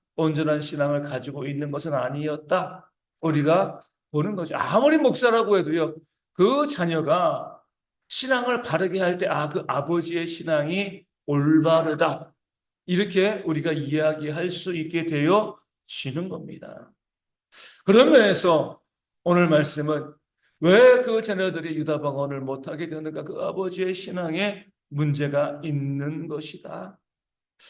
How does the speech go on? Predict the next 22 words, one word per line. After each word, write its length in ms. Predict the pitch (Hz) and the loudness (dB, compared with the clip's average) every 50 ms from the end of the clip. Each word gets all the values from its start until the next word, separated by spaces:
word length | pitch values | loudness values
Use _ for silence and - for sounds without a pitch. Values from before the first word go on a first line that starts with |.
| - - | -10 -4
우리 140 | 196 202 220 | 0 2 4
모든 260 | 214 220 226 254 277 | 6 6 6 6 4
부모님들은요, 920 | - 262 240 247 233 226 226 208 196 175 190 170 170 160 165 175 165 143 131 | 2 2 4 6 6 6 4 2 2 2 2 2 0 0 -2 -2 -2 -2 0
내 260 | 143 185 240 277 285 | 0 2 2 0 -2
신앙도 420 | - - - 247 240 233 233 254 | -6 -8 -6 -8 -8 -6 -8 -10
중요하지만 840 | 208 - - 143 139 135 127 127 127 127 - 120 117 120 123 160 - _ _ _ _ _ _ _ _ _ _ _ _ _ _ _ _ _ _ - | -10 -10 -10 -10 -8 -8 -8 -10 -10 -12 -14 -16 -16 -16 -16 -16 -18 _ _ _ _ _ _ _ _ _ _ _ _ _ _ _ _ _ _ -8
정말 320 | - 208 208 226 269 269 | -4 0 4 6 6 6
중요한 320 | 269 269 233 226 208 196 | 6 4 2 2 2 2
것은 360 | 190 185 180 185 175 165 147 135 | 0 0 0 0 0 -2 -2 -2
내 480 | 151 160 190 214 214 220 220 220 220 - | 0 0 0 0 -2 -4 -6 -6 -8 -10
자녀들, 640 | - 147 147 151 160 147 165 170 165 151 139 143 | -10 -8 -6 -6 -6 -4 -4 -2 -2 -2 -4 -4
내 280 | 143 156 160 170 165 180 | -4 -4 -4 -4 -4 -6
손주들, 800 | 175 - - 208 202 190 185 160 180 180 175 180 - - - _ | -8 -8 -8 -8 -6 -4 -2 0 0 0 -2 -4 -12 -16 -12 _
그 300 | - 190 202 233 240 240 | 2 4 4 4 2 -2
삼 380 | 233 - - 233 214 214 214 185 | -4 -4 -6 -6 -6 -6 -4 -2
대, 180 | 208 202 196 | 0 0 0
사 180 | 196 202 190 175 | 0 -2 -2 -2
대의 240 | 180 180 175 170 180 | -2 -2 -4 -4 -6
신앙이 520 | 175 - - 180 175 170 170 170 165 - - | -8 -10 -8 -6 -4 -4 -4 -4 -6 -4 -2
어떠한가 840 | 139 143 143 147 - - - - 165 175 180 170 160 170 160 165 160 | -2 -2 -2 -6 -12 -12 -6 -2 0 0 0 0 -2 -2 -2 0 0
우리가 300 | 151 156 151 156 160 170 | 0 0 0 -2 -4 -6
살펴보고요. 960 | 160 - - 220 226 220 - - 170 165 160 165 170 175 175 180 175 - - | -6 -8 -8 -10 -10 -10 -12 -14 -12 -12 -10 -6 -2 -2 -2 -2 -4 -8 -14